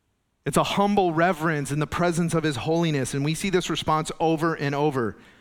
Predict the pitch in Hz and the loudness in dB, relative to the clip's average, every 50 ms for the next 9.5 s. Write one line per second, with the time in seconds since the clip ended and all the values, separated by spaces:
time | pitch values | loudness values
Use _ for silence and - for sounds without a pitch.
0 | _ _ _ _ _ - - - 147 143 139 139 139 135 135 127 123 135 131 131 | _ _ _ _ _ -10 -4 -2 0 0 2 2 2 0 0 -2 -2 -2 -2 0
1 | 127 123 117 107 - 147 135 131 131 123 - 135 123 123 113 120 120 117 - - | 0 -2 -2 -2 0 0 0 0 -2 -2 0 0 -2 0 -2 -2 -4 -4 -4 -2
2 | 127 120 113 113 117 104 113 110 110 104 113 113 110 98 101 98 90 - 117 113 | -2 -2 -2 -2 -4 -4 -6 -6 -6 -4 -4 -4 -4 -2 -4 -4 -4 -2 -2 -2
3 | 117 120 113 113 113 113 113 104 98 120 117 120 120 123 120 113 - - _ _ | 0 0 0 0 0 0 -2 -2 -2 -2 0 0 0 -2 -4 -4 -8 -12 _ _
4 | _ - - - - - _ - - - 131 123 127 123 120 - - - 135 117 | _ -20 -20 -20 -20 -20 _ -10 -4 0 0 0 0 0 -4 -6 -4 -4 -2 -2
5 | 117 120 127 120 117 120 - - - 117 117 120 120 120 120 120 117 110 107 117 | -2 0 0 -2 -2 -2 -6 -6 -6 -4 -4 -2 -2 -2 -2 -2 -4 -2 0 0
6 | 147 156 147 139 131 120 104 117 127 - - 170 123 - - - - _ _ _ | 2 2 2 2 0 -2 -4 -6 -6 -4 -4 -6 -6 -8 -12 -20 -20 _ _ _
7 | _ _ _ _ _ _ _ _ _ _ _ _ _ _ _ _ _ _ - - | _ _ _ _ _ _ _ _ _ _ _ _ _ _ _ _ _ _ -6 -4
8 | 123 131 123 120 123 123 123 120 113 123 127 127 117 120 139 135 127 123 123 123 | -2 0 0 0 0 0 0 0 -2 -2 -4 -4 -4 -2 -2 0 0 0 0 -2
9 | 123 - - - - - - - - | -4 -6 -10 -10 -10 -10 -10 -12 -14